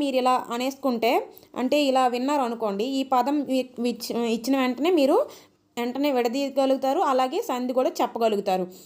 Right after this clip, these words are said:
So మీరు ఏదైనా వర్క్ చేసుకున్నప్పుడు ఈ వీడియోని on చేసుకున్నారనుకోండి, మీరు, నేను పదం చెప్పినప్పుడు మీరు కూడా ఒకసారి అలా వింటే మీకు బాగా గుర్తుంటుందన్నమాట. నెక్స్ట్ ఇక్కడ చూడండి, భావమేమి, భావము ప్లస్ ఏమి,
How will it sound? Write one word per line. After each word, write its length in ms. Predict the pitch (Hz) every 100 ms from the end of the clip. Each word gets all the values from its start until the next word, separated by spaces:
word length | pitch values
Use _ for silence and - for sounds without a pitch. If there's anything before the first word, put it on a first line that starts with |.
| _ _
So 100 | 294 285
మీరు 120 | 277 254
ఏదైనా 380 | 233 233 277 247
వర్క్ 240 | 226 226
చేసుకున్నప్పుడు 520 | 269 269 254 247 240 311
ఈ 140 | 269
వీడియోని 380 | 240 240 262 254
on 100 | 233 233
చేసుకున్నారనుకోండి, 880 | 233 240 247 220 202 185 190 226 359 - - -
మీరు, 300 | 254 277 311 415 -
నేను 220 | 254 269
పదం 260 | 262 240 277 277
చెప్పినప్పుడు 420 | 262 269 262 311
మీరు 240 | 302 262
కూడా 180 | 262 285 269
ఒకసారి 240 | - 269
అలా 440 | 247 214 233 277 262 - - _
వింటే 320 | 262 262 302 571 330
మీకు 220 | 262 294
బాగా 280 | 254 240 240
గుర్తుంటుందన్నమాట. 840 | 233 226 240 220 214 196 190 185 185 185 - - _ _ _
నెక్స్ట్ 300 | 240 240 -
ఇక్కడ 160 | 233 240 262
చూడండి, 440 | 254 247 285 415 - - _
భావమేమి, 1080 | 208 233 254 262 349 349 247 240 240 240 - - - -
భావము 640 | 220 240 247 262 285 285
ప్లస్ 240 | 294 427 - - -
ఏమి, 560 | 226 226 220 233 214